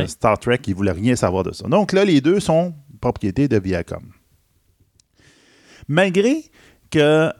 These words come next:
Speaker 2: sont tous les deux possédés par la même entité, C B S et Paramount ont évolu-, évolué très différemment.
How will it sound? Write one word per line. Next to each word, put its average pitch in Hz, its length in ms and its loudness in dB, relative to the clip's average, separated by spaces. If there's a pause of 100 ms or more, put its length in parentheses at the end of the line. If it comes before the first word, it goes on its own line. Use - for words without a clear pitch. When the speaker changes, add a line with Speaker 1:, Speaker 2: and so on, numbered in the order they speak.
(180)
Speaker 2:
sont 123 200 0
tous 160 120 0
les 165 120 2
deux 165 120 2
possédés 139 480 -2 (120)
par 117 140 -2
la 120 120 2
même 143 280 0 (100)
entité, 120 560 -2
C - 200 -4
B 165 80 -4
S 170 260 2
et 143 40 -2
Paramount 123 540 0 (260)
ont 120 140 2
évolu-, 120 340 2
évolué 120 460 2
très 147 300 -4
différemment. 104 500 0